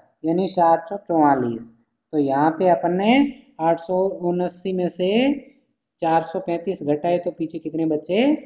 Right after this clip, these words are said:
चार सौ चौवालीस। इस प्रकार से सभी भैया बहनों को प्रश्न क्रमांक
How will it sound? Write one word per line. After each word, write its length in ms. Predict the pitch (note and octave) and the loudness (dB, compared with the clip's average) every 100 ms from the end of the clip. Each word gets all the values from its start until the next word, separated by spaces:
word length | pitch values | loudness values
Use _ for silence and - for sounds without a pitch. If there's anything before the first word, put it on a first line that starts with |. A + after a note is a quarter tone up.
| - _ _ | -14 _ _
चार 160 | C#3+ C3+ | -4 -4
सौ 140 | C#3+ D3 | -4 -8
चौवालीस। 760 | D3 C#3+ C#3 C#3 C#3 C#3+ C#3 _ _ _ - | -4 -2 -2 -2 -2 -4 -8 _ _ _ -2
इस 180 | A#3+ A#3 | -2 4
प्रकार 400 | G#3 - F3+ F#3 | 2 8 8 6
से 220 | - F3 D#3+ E3+ G#3 C4+ C4+ - _ _ _ | 2 2 4 4 2 0 -4 -12 _ _ _
सभी 300 | - F#3+ G3+ | -4 0 2
भैया 280 | G#3+ D#3+ E3+ | 6 8 8
बहनों 320 | E3+ D#3+ E3 E3+ | 6 6 4 2
को 120 | G#3 | -4
प्रश्न 440 | - F#3+ F#3+ A3+ A3 | -2 0 2 2 0
क्रमांक 580 | F3+ D#3+ D#3 D#3 D#3 | 2 2 2 2 0